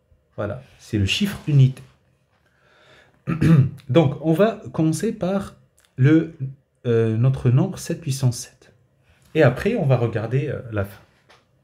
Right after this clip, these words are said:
Alors, il est naturel de regarder les puissances de sept.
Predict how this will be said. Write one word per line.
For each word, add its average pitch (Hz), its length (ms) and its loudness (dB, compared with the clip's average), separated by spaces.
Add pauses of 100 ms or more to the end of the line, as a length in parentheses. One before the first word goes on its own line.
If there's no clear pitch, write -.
(960)
Alors, 123 240 4
il 165 100 2
est 175 60 4
naturel 190 500 -2
de 165 80 2
regarder 143 480 2
les 147 100 0
puissances 190 520 -4
de 139 80 -4
sept. - 480 -10